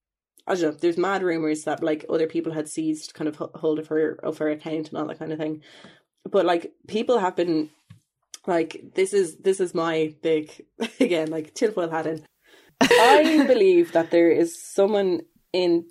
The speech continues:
Speaker 1: Britney's camp who has been intentionally trying to sabotage her career to make her look more unwell than she actually is,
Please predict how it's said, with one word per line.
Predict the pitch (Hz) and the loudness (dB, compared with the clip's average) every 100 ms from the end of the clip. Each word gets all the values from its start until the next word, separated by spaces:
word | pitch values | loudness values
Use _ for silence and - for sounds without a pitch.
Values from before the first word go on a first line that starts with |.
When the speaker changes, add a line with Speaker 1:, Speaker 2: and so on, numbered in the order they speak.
| _ 190 | _ 0
Speaker 1:
Britney's | 185 165 156 | 2 0 -4
camp | 165 160 156 | -6 -6 -6
who | 175 180 165 | -2 2 2
has | 160 160 160 | 2 -2 -2
been | 170 | -4
intentionally | 160 156 180 185 - 175 170 | -4 -4 -4 -4 -4 -2 -2
trying | - 175 165 160 | -2 -2 -2 -4
to | - 160 | -8 -8
sabotage | 160 156 160 165 160 156 | -4 -4 -4 -4 -4 -4
her | 160 156 | -4 -4
career | - 156 165 156 - - _ _ _ _ - | -2 -2 0 0 -4 -10 _ _ _ _ -14
to | - 196 | -4 0
make | 175 180 - | 0 0 -2
her | 185 175 | -2 2
look | 165 156 156 - - _ _ _ _ _ - | 4 2 -2 -14 -20 _ _ _ _ _ -4
more | 180 165 165 | 0 2 0
unwell | 165 156 151 156 | -2 -2 -2 -2
than | 156 151 | -4 -4
she | 156 | -4
actually | 135 147 - 156 - | -4 -6 -4 -4 -4
is, | 151 151 - | -6 -10 -16